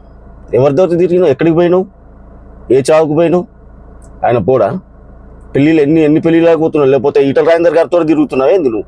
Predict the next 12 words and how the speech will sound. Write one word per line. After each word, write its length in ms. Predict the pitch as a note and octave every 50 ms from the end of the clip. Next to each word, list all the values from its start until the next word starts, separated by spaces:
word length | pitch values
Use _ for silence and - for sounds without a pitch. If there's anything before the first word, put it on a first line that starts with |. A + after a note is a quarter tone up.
| - - - - - - - C3+
ఎక్కడికి 240 | - D#3+ E3 D#3
పోలేదని 380 | D#3+ E3 E3 E3 D#3+ D3+ D3 C#3
ఎట్లా, 220 | C3 B2+ - D#3+
ఎట్లా 180 | D3+ C3+ D#3 D#3+
చెప్పగలుగుతావు 560 | D#3 E3 - E3+ E3+ E3 E3+ E3 - E3 D#3+
నువ్వు? 160 | E3 E3 E3+ F#3 - - - - - - - - - - - - - - - A#2+
నోటికి 280 | C#3 F3 - - F#3 F#3
ఏదో 200 | F3+ E3+ E3 F3
వస్తే 180 | F3 - F3+
అది 80 | D#3 B2
మాట్లాడకూడదు. 580 | A2 A2+ A#2 - C3+ B2+ G#2+ F2 F#2 E2+ - - - - - - - - - - - - - - - - - - - - - - - - - - - - - - - - - - - - - - - -
ఇంకా 540 | B2+ E3+ D#3 - D#3+ C#3 B2 A#2 A2 B2+ C3+